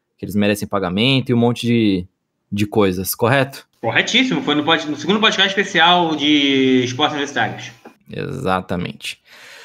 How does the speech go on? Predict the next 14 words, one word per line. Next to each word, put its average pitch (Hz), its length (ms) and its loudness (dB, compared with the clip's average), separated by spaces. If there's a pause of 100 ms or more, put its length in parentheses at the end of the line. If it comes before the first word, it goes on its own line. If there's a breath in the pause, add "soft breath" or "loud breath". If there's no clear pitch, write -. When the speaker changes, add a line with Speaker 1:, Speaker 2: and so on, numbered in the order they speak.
(220 loud breath)
Speaker 1:
Bom, 156 220 6
o 143 60 6
filme 185 180 6
que 196 80 4
eu 180 40 4
vou 175 120 4
trazer 135 320 4
hoje 147 320 6
é 139 220 4 (760)
sobre 165 440 2
isso, 90 280 -4 (520)
tá? 107 240 -2
Então, 123 640 2 (280)
é, 104 760 2